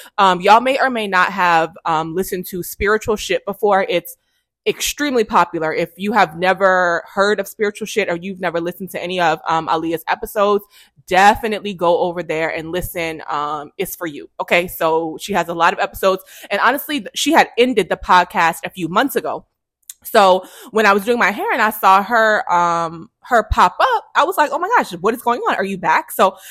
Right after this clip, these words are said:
I went to go listen to the episode, and she was basically talking about, um, the split, right? She's talking about the new world, how things are changing, and we've seen a lot, a lot of death.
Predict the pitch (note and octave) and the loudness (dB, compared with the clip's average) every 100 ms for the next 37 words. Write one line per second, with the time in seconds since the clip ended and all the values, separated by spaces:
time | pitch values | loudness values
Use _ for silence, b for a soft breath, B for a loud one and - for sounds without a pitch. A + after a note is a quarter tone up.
0 | B - G3 B3+ D#4 A#3+ G#3+ A3+ A3 F#3+ | B 2 2 0 -2 -2 -2 -4 -4 -2
1 | F#3+ G#3 - F3 F3 F3+ G#3 F3+ F#3 G#3+ | -4 -6 -4 -2 -2 -6 -8 -6 -6 -6
2 | C4 A3+ F#3+ G3+ E3+ F3+ E3+ D#3+ D3+ D#3 | -6 -6 -4 -2 -2 -4 -10 -4 -2 -2
3 | - E3+ D#3+ D#3 D3+ D3+ F#3 _ _ F3 | -4 -2 0 -2 -6 -12 -18 _ _ -10
4 | - - A3+ D#3+ - _ - D3 D#3 - | -8 -6 -4 -4 -6 _ -8 -6 -6 -8
5 | F3+ - F3+ F#3 E3+ E3 D#3+ D#3 - b | -8 -2 -2 -2 -8 0 0 0 -4 b
6 | b b _ F#3 F#3 G3+ F3 F3 E3+ D#3 | b b _ -4 0 -2 2 2 4 0
7 | D#3+ - - - G3 F3 E3 D#3+ E3 - | -4 -10 -20 0 6 6 6 2 -2 -8
8 | _ _ - G#3+ A3 G#3+ F#3+ F3 - G3 | _ _ -2 0 0 0 2 2 0 -4
9 | F#3+ G3 G#3+ G3+ G#3 - D#3+ D#3 D#3 D#3 | -4 -4 -4 -4 -6 -8 -6 -4 -4 -8
10 | D#3 D#3 F3 F3+ - - F3+ F3 E3+ E3+ | -10 -12 -10 -10 -10 -10 -6 -4 -4 -6
11 | E3 b b b - F3 D#3+ E3 F3 F#3 | -10 b b b -2 -2 -2 2 6 8
12 | F#3+ - E3+ D#3+ D#3+ D#3 D3+ - D#3 D#3+ | 6 2 -2 0 2 4 4 0 2 2
13 | D3+ D3 D3 D3 - - - _ _ D#3 | 2 0 -2 -6 -12 -18 -18 _ _ -8
14 | F#3 E3 G#3+ | 0 2 0